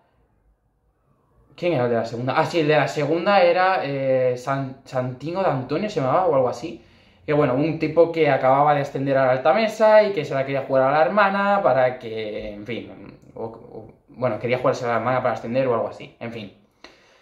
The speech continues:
Pues tampoco tenía mucho trasfondo, ¿no? Al fin y al cabo, eh, o sea, ese me pareció mejor que el anterior, sinceramente. Pero, pero lo noté un toco-, un toque demasiado chulesco que no me terminó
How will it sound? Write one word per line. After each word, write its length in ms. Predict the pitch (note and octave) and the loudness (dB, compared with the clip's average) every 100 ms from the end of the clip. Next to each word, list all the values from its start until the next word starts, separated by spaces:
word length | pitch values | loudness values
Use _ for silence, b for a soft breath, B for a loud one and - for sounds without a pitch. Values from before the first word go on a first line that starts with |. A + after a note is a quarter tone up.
| b b b _ - | b b b _ -6
Pues 120 | D#3 | 2
tampoco 300 | F3+ G3 G#3 | 4 6 4
tenía 160 | G#3 F#3+ | 2 0
mucho 180 | F#3 | -4
trasfondo, 500 | F#3 F3 G#3 G#3 G3+ G3+ | -4 -2 2 2 2 2
¿no? 500 | F#3+ G3+ G3+ - - _ _ _ _ _ _ _ _ - | 2 0 -4 -12 -20 _ _ _ _ _ _ _ _ -10
Al 100 | A#2+ | -6
fin 140 | C3+ | 0
y 20 | C3 | 0
al 80 | |
cabo, 480 | C3+ C#3+ C#3+ - - b b b b b _ B2+ | 4 2 2 -4 -10 b b b b b _ -2
eh, 440 | C3 B2+ B2 A#2+ | 0 2 2 2
o 20 | |
sea, 220 | A#2+ D3 E3 | 2 2 2
ese 400 | - G3+ G3 C#3+ | 2 0 0 -4
me 220 | D#3+ D#3 | -2 0
pareció 320 | D3+ D3 G#3+ | 0 0 0
mejor 300 | A3 G#3+ G3+ | 2 4 2
que 60 | G3 | 2
el 60 | |
anterior, 400 | E3 D#3 C#3 F3+ | 0 0 -2 -2
sinceramente. 800 | G3+ C3+ D3 C#3 C#3+ E3 - - _ _ _ _ _ _ _ _ _ _ _ _ - | -4 -4 -2 -2 -4 -6 -10 -14 _ _ _ _ _ _ _ _ _ _ _ _ -4
Pero, 400 | A#2 A2 A2 G#2+ | -2 0 -2 -4
pero 340 | A2+ A2 A2 | -4 -2 -2
lo 100 | A2 | -4
noté 200 | B2 B2+ E3+ | -4 -2 -2
un 300 | F#3 G3 - | -2 -4 -2
toco-, 380 | G#3 G3+ F3+ E3+ | 0 2 0 -2
un 220 | E3 D#3 | -10 -6
toque 240 | F#3+ F#3 | -6 0
demasiado 480 | E3+ E3 F3 E3+ E3 | 0 0 0 -2 0
chulesco 440 | D#3+ C#3 D3+ - | 0 0 0 -4
que 120 | - B2+ | -8 -6
no 80 | |
me 100 | C3 | -6
terminó 640 | C3 C3 C3 B2 A#2+ C#3 | -4 -6 -6 -6 -4 -4